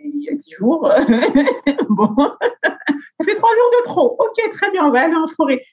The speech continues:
Donc, progressivement, je pense que c'est plus, comme je dis, c'est un mode de vie, c'est un style de vie,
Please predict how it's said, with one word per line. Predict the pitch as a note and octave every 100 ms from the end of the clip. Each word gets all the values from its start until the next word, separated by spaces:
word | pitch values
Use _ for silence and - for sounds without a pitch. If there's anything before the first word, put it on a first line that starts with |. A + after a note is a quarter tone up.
| _
Donc, | A3 G#3+
progressivement, | - C#4+ C#4 D#4 - C#4 D4 G4+
je | G#4
pense | C4+ -
que |
c'est | - A#3
plus, | - - E4 - - _ _ _ _
comme | C4 G#3+
je |
dis, | F#3+ C#4+
c'est | B3+
un | G3
mode | G3+ G3+
de | G3
vie, | F3+ G#3
c'est | -
un | F#3+
style | G#3 - A#3+ A3
de |
vie, | A3 G3 G#3 B3